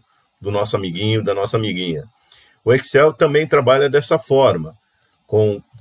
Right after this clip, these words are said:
colunas nomeadas com letras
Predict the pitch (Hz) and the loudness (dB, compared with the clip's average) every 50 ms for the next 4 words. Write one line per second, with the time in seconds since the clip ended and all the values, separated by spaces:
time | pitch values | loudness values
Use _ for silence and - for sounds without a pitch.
0 | _ _ _ _ - 123 113 110 123 135 135 117 98 90 82 - - - - 87 | _ _ _ _ -4 -2 0 2 2 2 2 2 0 -2 -4 -6 -10 -14 -16 -14
1 | 87 90 101 104 101 101 101 98 95 87 95 - - - 131 127 120 123 135 151 | -8 -4 -4 -2 -2 0 -2 -2 -2 -2 -4 -6 -2 -2 0 2 4 6 6 6
2 | 156 - - 165 175 170 - - - - | 4 2 -2 -2 -2 -2 -4 -10 -16 -18